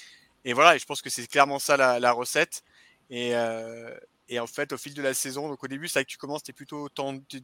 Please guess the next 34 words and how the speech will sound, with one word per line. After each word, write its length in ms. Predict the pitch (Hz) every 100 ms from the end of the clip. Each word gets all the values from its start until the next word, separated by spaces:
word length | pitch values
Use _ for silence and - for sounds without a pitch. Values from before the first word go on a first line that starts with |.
| _
plutôt 200 | 147 151
détendu, 500 | 151 160 156 156 165
tu 100 | 143
te 40 |
dis, « 120 | 135 127
Bon, 240 | 143 151
il 80 | 139
reste 180 | 131 143
encore 200 | 143 143
plein 140 | 147
de 40 |
matchs, 200 | 151 156
plein 140 | - 147
de 40 |
matchs. » 240 | 151 165 135
Et 40 |
puis 120 | -
après, 240 | 131 - 139
plus 160 | -
ça 180 | - 156
monte, 320 | 151 165 - _ - - - - _ _
plus 200 | - 160
t'es 120 | 156
tendu 340 | 143 147 147 165
parce 180 | 147 -
que 60 |
t'as 160 | 120 120
envie 240 | 120 123
de 320 | 127 110 110 _ _ _
fermer 300 | - 113 120
un 60 | 113
petit 160 | -
peu 120 | - 113
des, 320 | 110 110